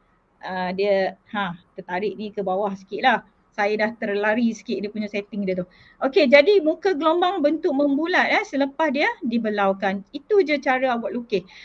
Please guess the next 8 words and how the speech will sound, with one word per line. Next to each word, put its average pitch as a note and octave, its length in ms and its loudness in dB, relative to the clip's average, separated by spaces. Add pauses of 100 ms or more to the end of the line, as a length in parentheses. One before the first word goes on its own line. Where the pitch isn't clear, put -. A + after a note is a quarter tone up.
(100)
Dan D#4+ 240 2
pastikan G4 560 -2
panjang E4+ 400 -2
gelombang D#4+ 340 0
yang D4 160 2
dilukis C4+ 480 -2
adalah C4 380 0 (260)
sama. G#3 640 -4